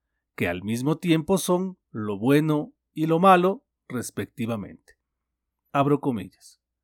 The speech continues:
"En su acción física, se manifiestan como fuerzas naturales que ejercen una atracción y una repulsión puramente físicas.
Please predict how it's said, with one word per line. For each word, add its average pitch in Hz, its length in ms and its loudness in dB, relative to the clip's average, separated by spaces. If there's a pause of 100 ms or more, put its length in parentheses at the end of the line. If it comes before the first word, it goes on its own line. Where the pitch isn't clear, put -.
(600)
"En 190 200 2
su 196 160 2
acción 240 440 2
física, 135 640 -6 (440)
se - 220 -2
manifiestan 175 800 2
como 139 240 0
fuerzas 143 500 0
naturales 151 720 2
que 120 160 -4
ejercen 135 680 0
una 151 300 -2
atracción 156 720 -4
y 120 220 -4
una 147 340 0
repulsión 139 1000 -4
puramente 127 680 -2
físicas. - 760 -14